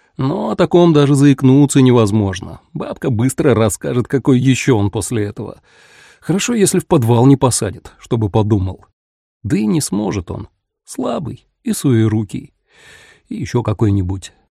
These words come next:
Матвей оглядел поле, сосчитал, сколько раз бабка рыла ямы. Много,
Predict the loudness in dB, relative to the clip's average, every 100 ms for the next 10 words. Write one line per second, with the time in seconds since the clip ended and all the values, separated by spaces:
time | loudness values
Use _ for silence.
0 | _ _ _ _ 0 0 0 2 2 0
1 | 0 0 0 0 0 0 -4 -14 _ _
2 | -8 -6 -8 -6 -4 -4 0 0 2 0
3 | 0 -4 -2 -2 0 0 0 -2 -4 -10
4 | -16 _ _ _ -10 -6 -4 -4 -8 -12